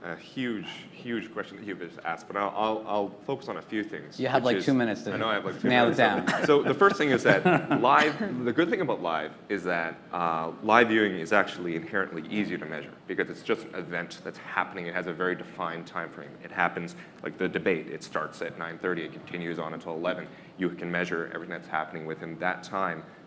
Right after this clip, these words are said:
Speaker 1: as opposed to on demand, which could go on forever, right? You can keep on seeing views for months and months and months. Um, a, a few thoughts. The first is that views are not a great measure for live.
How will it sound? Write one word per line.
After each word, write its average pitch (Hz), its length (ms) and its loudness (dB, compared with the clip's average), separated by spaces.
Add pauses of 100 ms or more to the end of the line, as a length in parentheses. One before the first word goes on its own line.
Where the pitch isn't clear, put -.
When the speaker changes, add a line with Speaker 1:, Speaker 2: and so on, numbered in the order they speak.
(120)
Speaker 1:
as 98 140 0
opposed - 240 -2
to - 80 -12
on 101 160 0
demand, 90 260 -2
which - 140 -8
could 107 120 -6
go 107 140 0
on 107 80 0
forever, - 400 -8 (240)
right? 87 140 -8
You 90 80 -6
can 90 120 -12
keep 98 260 -8
on 92 200 -4 (280)
seeing 90 380 -2
views 85 220 -2
for 87 140 -4
months 85 300 -6
and 80 100 -8
months 76 240 -10
and 80 80 -8
months. 76 320 -8 (500)
Um, 85 420 2 (220)
a, 117 60 4
a 107 220 0
few 147 200 2
thoughts. 117 320 2
The 110 80 -2
first 147 280 2
is 104 100 0
that 87 280 2 (400)
views 143 520 2 (100)
are 90 100 -2
not 87 220 0
a 87 60 0
great 82 240 -4
measure 78 260 -6
for 76 220 -8
live. 60 340 -8